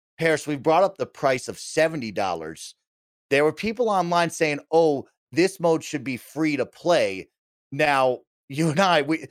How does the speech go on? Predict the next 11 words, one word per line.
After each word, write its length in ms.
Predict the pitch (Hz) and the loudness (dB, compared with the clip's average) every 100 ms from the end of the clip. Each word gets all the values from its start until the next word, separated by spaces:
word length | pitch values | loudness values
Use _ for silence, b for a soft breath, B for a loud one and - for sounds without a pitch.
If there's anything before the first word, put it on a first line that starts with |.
| _ - | _ 0
there's 100 | 254 | 2
a 20 | |
lot 260 | 185 208 208 | 4 2 2
of 60 | |
conversation 560 | 202 190 160 240 226 165 | 0 0 0 -2 -2 -2
here. 220 | 135 - _ _ _ 185 | -2 -2 _ _ _ -8
It's 120 | 160 | -6
a 40 | |
seventy 340 | - 277 262 208 | 0 0 0 2
dollar 240 | 202 165 | 4 4
product 500 | - 220 190 127 - | 2 2 4 2 -2